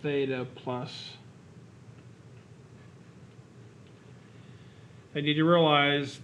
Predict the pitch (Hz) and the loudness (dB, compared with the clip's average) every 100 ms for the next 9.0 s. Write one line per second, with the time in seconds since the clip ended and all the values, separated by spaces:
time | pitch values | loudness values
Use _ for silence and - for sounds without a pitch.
0 | - - 156 165 170 165 156 151 151 143 | -12 0 2 4 2 2 2 2 2 2
1 | 151 147 113 - 139 139 131 123 135 - | 2 2 -2 -4 -2 -2 -2 -8 -12 -10
2 | 135 127 113 139 160 156 151 143 143 127 | -10 -8 -6 -2 -2 0 0 -2 -2 -6
3 | 123 139 143 123 - 120 117 117 135 156 | -2 0 0 -2 -4 -4 -4 -6 -4 -4
4 | 151 131 131 131 101 101 117 - - - | -4 -4 -4 -6 -6 -8 -12 -16 -20 -20
5 | - - - - 127 135 143 127 127 123 | -20 -20 -18 -10 -8 -4 -4 -4 -4 -6
6 | 123 117 113 - 120 117 101 - 120 - | -6 -6 -8 -4 -4 -2 -6 -10 -12 -14
7 | - - - - - - 139 156 165 151 | -18 -20 -20 -20 -20 -10 -2 0 4 4
8 | 151 147 147 143 - 139 131 131 143 151 | 4 2 0 0 -2 0 2 2 2 -2